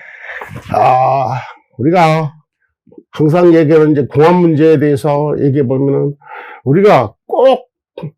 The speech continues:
피해야 할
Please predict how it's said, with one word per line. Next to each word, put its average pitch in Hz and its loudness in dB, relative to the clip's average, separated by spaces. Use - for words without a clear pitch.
피해야 175 2
할 277 2